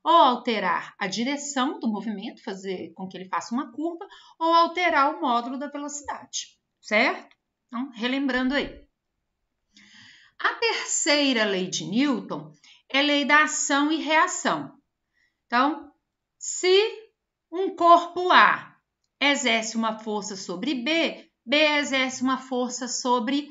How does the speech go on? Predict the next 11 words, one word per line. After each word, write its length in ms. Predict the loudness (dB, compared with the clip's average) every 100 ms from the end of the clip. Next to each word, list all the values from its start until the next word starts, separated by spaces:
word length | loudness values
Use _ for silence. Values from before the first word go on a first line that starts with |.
| -14 _
A. 380 | 4 4 4 -4 -18 -2
As 200 | 4 4 4
duas 340 | 0 0 -2
forças 600 | 0 2 2 0 -2 -2
têm 360 | -6 -6 -8 -12 _ _
a 140 | 4
mesma 720 | 4 4 2 4 4 4 0
intensidade 1000 | 0 -2 -2 -4 -4 0 4 4 4 0
ou 80 | -4
mesmo 380 | -2 -2 -2 -2
módulo, 560 | 0 0 0 -2 -6